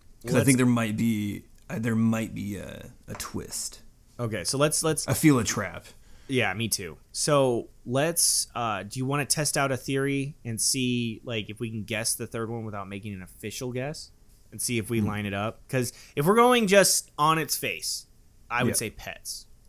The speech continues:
Speaker 1: Right, that, I would, or maybe it's dogs specifically.
Speaker 2: Okay, so let's go pets and or pet dogs.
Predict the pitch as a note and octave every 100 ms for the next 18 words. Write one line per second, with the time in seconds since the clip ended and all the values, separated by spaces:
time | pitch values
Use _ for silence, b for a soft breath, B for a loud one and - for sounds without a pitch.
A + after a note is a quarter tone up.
0 | - A2+ G#2 G2+ G#2+ G2+ - C3 C3+ C3
1 | B2+ B2 B2+ A#2+ A2+ G#2 - - B2 G2+
2 | G2 G2 - - - - - - - -
3 | - b b b - G#2 A#1+ - - C#3
4 | A#2+ G#2+ G2 - b b - B2 E3+ D#3+
5 | D3 C#3 B2+ - - A#2 A#2 - A2 G#2
6 | - G#2+ - B1+ - -